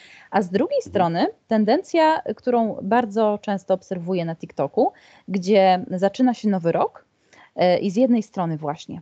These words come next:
Speaker 1: nadzieje na nowe, że będzie lepszy, ale już od pierwszego stycznia pojawiają się, mm, filmiki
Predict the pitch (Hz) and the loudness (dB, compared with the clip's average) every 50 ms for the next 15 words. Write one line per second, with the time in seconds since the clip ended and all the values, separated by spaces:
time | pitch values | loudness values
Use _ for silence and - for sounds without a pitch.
0 | - - 170 175 165 165 185 170 165 165 165 156 156 156 156 170 185 233 247 233 | -8 -6 -4 -4 -2 -2 -2 -2 -2 -2 -4 -6 -4 -2 -2 -2 0 0 -2 -2
1 | 202 208 175 170 175 180 170 180 170 170 165 - - - 320 - - 202 196 202 | -2 -6 -6 -6 -6 -4 -4 -4 -4 -4 -4 -6 -4 -4 -2 -2 0 0 0 -2
2 | - 214 - _ 233 220 208 - - 320 311 339 311 - _ 226 226 - - 190 | -4 -10 -8 _ -6 -6 -4 -6 -8 -6 -6 -6 -10 -6 _ -6 -6 -6 -6 -4
3 | 196 254 370 - _ _ _ _ _ - 233 233 233 220 190 196 233 247 262 262 | -4 -4 -4 -6 _ _ _ _ _ 0 2 2 2 2 0 -2 -2 0 0 0
4 | 254 254 240 - - 214 202 196 190 202 196 - - - 170 175 170 170 170 170 | 0 -2 -4 -4 -2 -2 0 0 0 -4 -6 -8 -10 -8 -8 -8 -6 -6 -6 -6
5 | 170 170 170 - _ _ _ _ _ _ _ _ _ _ - 190 165 170 170 170 | -6 -8 -8 -10 _ _ _ _ _ _ _ _ _ _ -6 -4 -2 0 0 -2
6 | 165 - - | -2 -4 -4